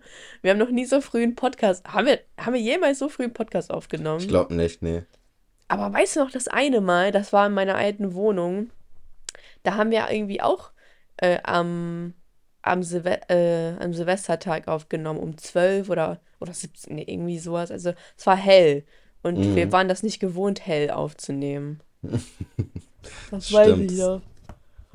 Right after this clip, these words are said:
Speaker 1: Oh, Alter, ich hab so wild geträumt, ne?
Speaker 2: Was hast du denn geträumt?
Speaker 1: Ich hab einfach geträumt, dass ich mit Crow Dicke war.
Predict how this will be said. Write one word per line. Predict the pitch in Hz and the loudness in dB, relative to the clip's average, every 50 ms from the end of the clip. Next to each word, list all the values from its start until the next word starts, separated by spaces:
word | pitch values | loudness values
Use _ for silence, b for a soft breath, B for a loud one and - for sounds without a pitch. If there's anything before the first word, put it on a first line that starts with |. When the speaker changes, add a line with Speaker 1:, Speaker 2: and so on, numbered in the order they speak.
| b b b b b b b b b b b - | b b b b b b b b b b b 0
Speaker 1:
Oh, | - - 294 302 302 302 294 285 285 285 - - _ | 4 6 6 6 6 6 6 6 6 4 2 2 _
Alter, | - 262 269 285 277 277 277 240 254 254 247 | 10 12 12 12 12 12 12 12 12 10 10
ich | 233 233 | 8 8
hab | 254 269 254 240 | 8 10 10 10
so | 233 247 247 240 226 202 196 | 10 8 8 6 6 6 6
wild | 226 233 233 233 233 226 - - | 8 8 10 8 6 4 2 0
geträumt, | 226 226 214 - - - - 240 220 208 214 214 214 214 220 220 220 220 208 214 | 0 0 0 -2 -8 -6 4 6 8 10 10 10 10 8 8 4 2 0 -4 -2
ne? | 220 220 220 233 233 240 240 240 240 - _ _ _ _ _ _ | -2 0 0 0 0 0 -2 -4 -8 -12 _ _ _ _ _ _
Speaker 2:
Was | 98 92 - - - | -8 -8 -8 -2 -2
hast | 107 95 - - | -2 -2 -2 -2
du | 95 | -2
denn | 92 92 | 0 0
geträumt? | 92 90 - - - 85 92 92 92 92 - - - | -2 -2 -4 -6 -4 -2 -2 -2 -4 -6 -10 6 8
Speaker 1:
Ich | 226 240 - - - | 8 8 8 6 4
hab | 277 247 - - - | 4 4 2 4 8
einfach | 214 226 240 240 277 - - 302 285 254 - | 10 12 12 12 12 10 4 2 2 2 0
geträumt, | - 269 269 - - - 226 202 202 202 202 208 214 220 233 233 - - - - | 0 0 0 -2 -4 2 8 10 12 12 12 12 10 8 6 4 -4 -4 4 6
dass | 196 208 - | 6 6 6
ich | - - 196 233 - - - | 2 2 2 2 0 -2 0
mit | 202 185 - - - | 0 0 0 -2 -8
Crow | - - - 320 269 240 233 208 208 208 208 214 | -10 -2 2 4 8 10 12 12 12 12 10 8
Dicke | 208 196 - 208 202 208 - - 214 190 180 170 | 4 8 8 8 8 8 6 8 8 8 8 8
war. | 165 165 160 160 165 170 175 196 - | 8 10 10 10 10 10 8 6 4